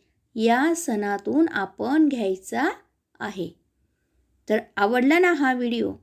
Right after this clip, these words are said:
या अगोदर तुम्ही माझ्या चॅनलला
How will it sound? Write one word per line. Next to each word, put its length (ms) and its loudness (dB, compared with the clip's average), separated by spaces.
या 260 0
अगोदर 480 0
तुम्ही 280 4
माझ्या 400 2
चॅनलला 600 -4